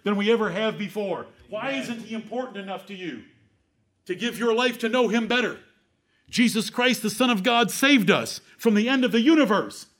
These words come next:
Speaker 1: The end of the universe is coming. If it was President Trump that had saved you,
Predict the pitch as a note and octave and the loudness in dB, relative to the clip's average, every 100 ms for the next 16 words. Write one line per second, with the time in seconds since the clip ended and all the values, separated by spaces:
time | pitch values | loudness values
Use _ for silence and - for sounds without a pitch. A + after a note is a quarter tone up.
0 | _ _ _ _ _ _ F3+ B3 D#4 C4+ | _ _ _ _ _ _ -6 -2 -2 -2
1 | D4 F4+ D#4+ B3+ G#3+ G3+ - G#3+ F#3+ - | 0 2 0 -2 -8 -10 -10 -8 -8 -10
2 | - _ _ - A#3 D#4 C#4 - D4 C#4+ | -20 _ _ -14 -10 -8 -10 -8 -8 -8
3 | C4 A#3+ - E4 F4 B3 - - G#3 G#3 | -10 -12 -10 -10 -10 -14 -16 -12 -12 -12
4 | C#3+ C4 | -12 -12